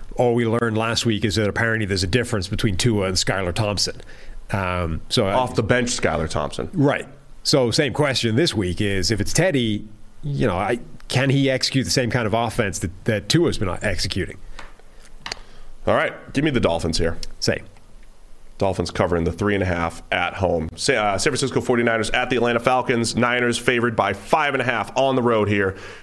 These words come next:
Speaker 2: in Atlanta. Old school N F C West showdown.
Speaker 1: How old school do we have to go for that to be a showdown?
Speaker 2: As recently as two thousand one.
Speaker 1: <laughs> As recently as,
Speaker 2: Yeah.
Speaker 1: recently as twenty-one years ago, huh?
Speaker 2: Yeah,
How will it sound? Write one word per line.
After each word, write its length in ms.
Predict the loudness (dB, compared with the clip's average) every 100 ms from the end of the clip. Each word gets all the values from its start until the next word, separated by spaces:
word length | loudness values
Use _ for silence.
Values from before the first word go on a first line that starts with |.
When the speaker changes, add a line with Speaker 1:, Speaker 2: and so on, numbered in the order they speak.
| -2
Speaker 2:
in 140 | 0
Atlanta. 440 | 2 2 2 0 2
Old 260 | 4 2 0
school 340 | 2 2 2
N 100 | 2
F 100 | 0
C 160 | 0 2
West 300 | 2 0 0
showdown. 460 | 2 2 2 0 -4 -10 -12 -18 -4 0 0 0 -2 -6 -16 -18 -20 -20 -20 -20 -20 -20 -20 -20 -18
Speaker 1:
How 380 | -6 -4 -2 -2 -2
old 240 | -2 -4
school 360 | -4 -4 -4 -8 -12 -4
do 80 |
we 100 | -2
have 140 | -2 -4
to 80 | -2
go 260 | -2 -2
for 140 | -4 -4
that 160 | -4
to 100 | -4
be 320 | -4 -6 -6 -6
a 60 |
showdown? 460 | -4 -2 -2 -4 -2
Speaker 2:
As 220 | -2 0
recently 320 | 0 0 0 0
as 80 |
two 100 | -2
thousand 300 | -2 -2 -2
one. 240 | -2 -4 -4 -12
Speaker 1:
<laughs> 160 | -16 -10
As 520 | -8 -6 -6 -8 -6
recently 440 | -4 -2 -2 0 0
as, 60 |
Speaker 2:
Yeah. 200 | 0 -2 -4
Speaker 1:
recently 300 | -2 0 0
as 80 | -2
twenty-one 380 | 0 2 2 2
years 200 | 2 2
ago, 160 | -2 0
huh? 160 | -2 0
Speaker 2:
Yeah, 200 | -2 -2